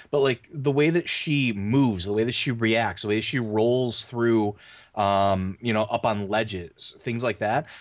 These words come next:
was very, very awesome. And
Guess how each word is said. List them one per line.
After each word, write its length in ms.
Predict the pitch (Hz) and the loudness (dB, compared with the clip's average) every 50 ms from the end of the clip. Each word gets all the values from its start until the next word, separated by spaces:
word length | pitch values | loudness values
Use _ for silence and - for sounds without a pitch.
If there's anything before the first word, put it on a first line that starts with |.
| - - | -16 -4
was 240 | - 147 143 131 120 | 0 2 2 2 0
very, 880 | 117 110 110 107 107 107 107 107 107 110 110 135 131 131 131 123 117 110 | -2 -4 -8 -8 -8 -10 -10 -12 -12 -4 -2 0 2 2 2 2 0 -2
very 340 | 104 101 104 98 98 95 95 | -4 -6 -6 -6 -6 -8 -8
awesome. 500 | - 95 92 92 - - 92 85 82 - - - - _ _ _ - | -10 -8 -8 -8 -8 -8 -12 -12 -14 -16 -20 -20 -20 _ _ _ 0
And 260 | 117 117 117 123 | 0 0 0 -2